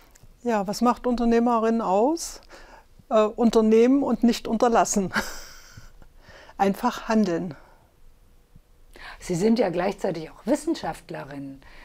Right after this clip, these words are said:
Speaker 2: Widerspricht sich das oder ergänzt sich das? Wie würden Sie das im Allgemeinen und dann im Konkreten für Sie selbst sagen?
Speaker 1: Ja, ich muss sagen, ich bin ja von Haus aus ein neugieriger Mensch.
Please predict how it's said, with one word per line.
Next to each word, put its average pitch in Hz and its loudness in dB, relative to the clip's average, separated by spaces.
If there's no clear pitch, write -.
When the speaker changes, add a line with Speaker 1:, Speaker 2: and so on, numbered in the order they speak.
Speaker 2:
Widerspricht - -10
sich 311 -4
das 269 -2
oder 214 -2
ergänzt - -4
sich 277 -4
das? 247 0
Wie 202 -4
würden 208 0
Sie 202 -4
das 202 -4
im 196 -8
Allgemeinen 190 -4
und 240 -2
dann 214 0
im 226 2
Konkreten 226 -2
für 214 -8
Sie 202 -8
selbst 247 -8
sagen? 135 -20
Speaker 1:
Ja, 202 0
ich 196 -4
muss 233 -4
sagen, 226 -2
ich - -14
bin 214 -4
ja 214 0
von 208 -2
Haus 226 4
aus 208 2
ein 196 0
neugieriger 196 2
Mensch. 156 -6